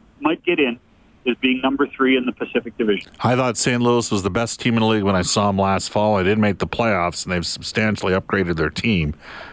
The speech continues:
Speaker 1: Well, you think the four centers that they're gonna play, that Robert Thomas is gonna be their number four center at the start of the season. He might be number two by the end.
Speaker 2: Yeah, he's a pretty good player. John,
Speaker 1: Yeah.
Speaker 2: great stuff. We appreciate your time, and anytime you want to, uh, shed a little bit of ins-,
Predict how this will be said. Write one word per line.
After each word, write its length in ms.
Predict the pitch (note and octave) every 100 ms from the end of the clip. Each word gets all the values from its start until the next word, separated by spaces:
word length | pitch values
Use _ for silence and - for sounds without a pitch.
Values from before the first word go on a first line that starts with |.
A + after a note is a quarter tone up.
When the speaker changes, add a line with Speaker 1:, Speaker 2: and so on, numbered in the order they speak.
| - -
Speaker 1:
Well, 260 | A2 A2+ B2
you 140 | D#3
think 220 | - D#3
the 80 | -
four 220 | - D#3
centers 340 | - D3+ C#3 B2+
that 100 | B2+
they're 140 | C3+
gonna 160 | C3+ B2
play, 260 | C3 A#2+
that 220 | B2 C3+
Robert 300 | C#3 C#3+ C#3 -
Thomas 260 | C#3 C3+ C3 -
is 60 | -
gonna 140 | B2+
be 120 | B2
their 180 | A#2+ A#2 C3
number 220 | C3 B2 -
four 180 | C#3 C#3
center 320 | - B2+ B2
at 100 | -
the 60 |
start 260 | - C#3+ D3
of 60 | D3
the 80 | C#3
season. 260 | D#3 C#3+ C#3
He 80 | B2
might 160 | C3
be 100 | - -
number 180 | B2+ A2
two 240 | - C3+
by 140 | A#2
the 160 | A2 A2+
end. 100 | A2+ - _ -
Speaker 2:
Yeah, 140 | F2
he's 120 | E2+
a 40 | E2
pretty 180 | G#2+ F2+
good 180 | D#2+
player. 300 | - E2+ D#2 - - - - - -
John, 260 | D#3 D#3+
Speaker 1:
Yeah. 40 | D3+
Speaker 2:
great 240 | F3+ F3
stuff. 380 | - E3 E3 D#3+
We 100 | D#3
appreciate 500 | - E3 D#3+ E3+ D#3+
your 120 | D3
time, 340 | D3 C#3+ C#3+
and 100 | C#3
anytime 480 | C3+ D3 C#3 C#3+ C3+
you 100 | C3
want 160 | C3+ C3
to, 120 | B2
uh, 160 | A#2+ G#2+
shed 360 | - C#3 B2
a 200 | B2 A#2+
little 200 | B2 B2+
bit 120 | A#2
of 80 | A#2
ins-, 300 | A#2+ A#2+ -